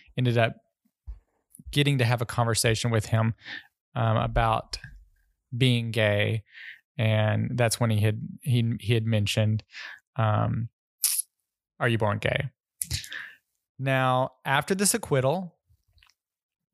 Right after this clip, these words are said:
you know, we have Aaron Hernandez, who, by all accounts, things are looking up for him. And if you're him or his family members, things are looking good.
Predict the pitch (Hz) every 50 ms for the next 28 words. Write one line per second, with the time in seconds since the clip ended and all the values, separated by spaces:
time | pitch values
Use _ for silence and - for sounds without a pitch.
0 | _ _ _ _ _ _ _ _ _ _ _ _ - - - - - - 160 131
1 | 123 135 127 123 117 113 110 113 113 107 - - - - - - _ - 131 127
2 | 127 127 127 131 127 131 127 127 127 113 120 131 127 123 123 123 120 120 - _
3 | _ _ _ - 156 151 151 151 135 143 139 135 131 131 131 135 135 131 - -
4 | 139 139 135 131 127 127 127 120 - _ - - - - - - _ _ 135 147
5 | 151 156 170 214 254 233 156 - - 139 156 208 196 139 131 139 - - - -
6 | - - - - - _ _ _ _ _ _ _ _ _ _ _ _ _ _ _
7 | _ _ _ _ _ _ - 190 220 247 240 247 220 175 160 160 - 165 143 131
8 | 135 131 127 123 - - - _ _ _ _ _ - 143 139 131 113 117 117 107
9 | 110 - - - - - - - - - 147 135 135 131 127 120 - 139 147 151
10 | 151 151 147 139 127 - 156 160 165 165 165 165 143 143 135 127 127 120 - -
11 | 135 131 127 127 123 120 120 117 113 117 117 113 110 - - - - - - -
12 | - - _ _ 156 151 151 151 139 147 143 139 135 127 - 139 135 127 117 120
13 | 110 104 104